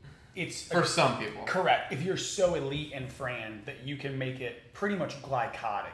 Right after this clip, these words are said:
Speaker 1: If you're under two minutes, you're not even in an anaerobic state yet.
Speaker 2: Right.
Speaker 1: This is truly anaerobic for people who are fit enough.
Speaker 2: I haven't done legit Fran in a long time, but I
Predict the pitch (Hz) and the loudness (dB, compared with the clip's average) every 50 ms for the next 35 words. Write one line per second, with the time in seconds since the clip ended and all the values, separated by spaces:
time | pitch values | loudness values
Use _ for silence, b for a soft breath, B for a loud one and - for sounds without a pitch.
0 | - - B B B B B 147 143 185 208 202 - 165 175 180 165 156 131 - | -14 -18 B B B B B -4 -2 0 0 0 0 -2 -2 -2 -2 -4 -6 -6
1 | - - 165 151 139 143 139 117 113 113 - - - - - - - - 143 139 | -8 -6 -4 -4 -2 -2 -2 -4 -6 -8 -10 -10 -10 -10 -12 -14 -16 -10 -6 -4
2 | 156 160 160 151 151 143 147 139 131 131 135 131 123 123 120 123 127 120 113 107 | -2 0 0 0 0 0 -2 -2 -4 -4 -4 -4 -6 -6 -8 -8 -6 -6 -6 -4
3 | 107 113 131 131 127 - - - - - - - - - - - - - - - | -2 -2 -2 -2 -6 -8 -10 -12 -14 -12 -12 -14 -14 -16 -16 -14 -12 -12 -12 -10
4 | - 120 - - - - - - - - - 135 139 156 165 - 139 143 123 110 | -8 -8 -8 -8 -10 -14 -20 -20 -20 -14 -8 -2 0 0 0 0 0 -2 -4 -4
5 | 113 - - - - - - - - - - 165 170 170 160 151 135 123 - - | -6 -10 -14 -18 -20 -20 -20 -18 -14 -12 -8 -4 -2 -2 0 0 -2 -2 -4 -6
6 | 120 117 113 113 110 113 117 113 110 113 110 107 - - - 131 123 - - - | -10 -10 -8 -8 -8 -8 -8 -8 -8 -8 -10 -10 -10 -10 -8 -8 -8 -8 -8 -14
7 | - - - - - - - - 151 143 127 127 123 113 120 107 98 101 - - | -16 -20 -20 -20 -20 -20 -14 -10 -8 -8 -6 -6 -8 -6 -6 -6 -6 -8 -10 -12
8 | 127 107 95 87 - 73 73 - - - - - - - - - 135 165 165 165 | -12 -12 -12 -12 -16 -16 -16 -16 -18 -20 -20 -20 -20 -8 2 6 8 8 8 8
9 | 139 135 127 120 113 113 - - - - - 127 127 123 120 120 120 120 - - | 6 6 6 4 2 -2 -6 -10 -14 -10 -4 -4 -4 -2 0 -2 -2 -2 -2 -2
10 | 127 123 120 120 113 110 110 110 107 107 107 - 110 107 107 107 113 - 120 127 | -2 0 0 0 -2 -2 -2 -2 -4 -4 -4 -2 -2 -2 -2 0 0 4 6 6